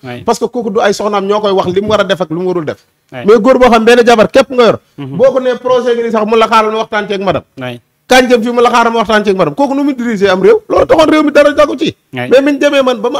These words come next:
Speaker 2: am président boo xam ne am na ñaari soxna, ci la sama xel dale ni kii góor gu am fulla la, ku am fayda la, doonoon ko jigéen di manipuler, wala ku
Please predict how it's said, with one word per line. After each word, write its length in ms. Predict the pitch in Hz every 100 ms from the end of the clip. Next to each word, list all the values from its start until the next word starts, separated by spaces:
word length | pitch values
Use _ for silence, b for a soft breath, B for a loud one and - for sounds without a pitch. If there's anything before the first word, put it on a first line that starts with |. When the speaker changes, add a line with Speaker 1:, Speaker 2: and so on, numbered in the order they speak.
| -
Speaker 2:
am 80 | 254
président 380 | 254 247 240 214
boo 100 | 208
xam 140 | 196
ne 60 | 208
am 120 | 233
na 80 | 233
ñaari 320 | 208 233 262
soxna, 280 | 254 208 180 - _ _ -
ci 80 | 208
la 100 | 220
sama 220 | 269 269
xel 220 | 254 247
dale 200 | 208 226
ni 140 | 202 202
kii 380 | - 339 330 285
góor 200 | 277 226
gu 80 | 220
am 100 | 226
fulla 240 | 240 214
la, 120 | 202 196
ku 80 | 220
am 140 | 208
fayda 240 | 214 180
la, 80 | 175
doonoon 320 | 156 240 262
ko 80 | 220
jigéen 240 | 190 214 202
di 60 | 202
manipuler, 380 | 185 170 160
wala 200 | 165 214 208
ku 180 | 202